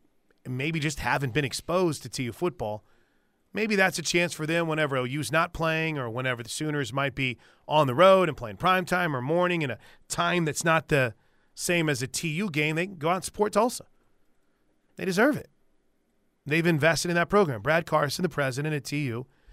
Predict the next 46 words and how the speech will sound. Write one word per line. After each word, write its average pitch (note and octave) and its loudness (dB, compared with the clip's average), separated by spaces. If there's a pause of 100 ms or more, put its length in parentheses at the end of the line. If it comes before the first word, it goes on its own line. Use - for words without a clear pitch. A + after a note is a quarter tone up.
(160)
since - -6
he D#3+ -2
came E3 0
in, C3 -2
has C3 -6
done C3+ 0
a C3 0
really C#3+ 0
nice D3 0
job, B2+ -2
and A#2 -8 (300)
that's D3 -4
what C#3+ -10
Pop F#3 4
said, A#2+ -8
in, B2+ -8
in C3+ -2
building D3+ 0
the C3 4 (720)
Chapman D3+ 2
Commons D#3 0
up F#3+ 2
and D#3 0
building D#3 2
the, E3 0 (1300)
and C3+ -4
building E3 6
up F3+ 2
the D3+ -12
tailgate. G3 2
It's - -6
really, C#3+ 0
really C#3+ 2
funny. C#3 -2 (1200)
Ah, - -4
it's - -10
really, F#3+ 2
really E3+ 2
fun D#3+ -2
to C#3 -6
see F#3+ -6
the D3 -2
way C3+ 0
that B2+ -6
it's A#2 -12
grown, B2+ -4